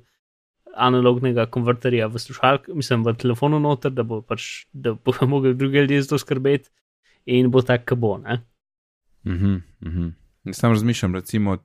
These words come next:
Speaker 2: a če bi bil, a bi počel po tem letošnje slušalke sploh delale z novim telefonom?
Speaker 1: Ja, bi, samo te nove slušalke ne bi delale.
Speaker 2: Ja, ja. Ja, no, saj to je tudi dober cilj, da dela z vsemi, vsaj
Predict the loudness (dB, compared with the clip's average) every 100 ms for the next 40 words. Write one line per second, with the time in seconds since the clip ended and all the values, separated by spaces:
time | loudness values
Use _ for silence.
0 | -14 -6 -6 -6 _ -2 -2 0 -2 0
1 | 0 2 -2 -4 -8 -2 -2 -2 -6 -8
2 | -4 -2 -2 0 0 2 0 0 -4 -4
3 | -6 -6 -10 -6 -6 -6 -10 -2 0 0
4 | -2 -4 -2 0 0 0 0 2 0 -2
5 | -6 -8 -8 -6 -6 -10 _ _ _ -2
6 | -2 -2 -4 -4 -4 -2 -2 -2 0 4
7 | 4 2 0 0 0 0 0 -2 -4 -6
8 | -10 -16 -20 _ _ _ _ _ _ _
9 | _ 4 4 4 -2 _ -8 -6 -6 -10
10 | _ _ _ _ _ _ _ _ _ _
11 | _ _ _ -8 -4 -2 -2 -4 -2 -2
12 | -2 0 2 2 -2 -2 -2 0 2 2
13 | 0 -2 -6 -4 -4 -2 -6 -4 -2 0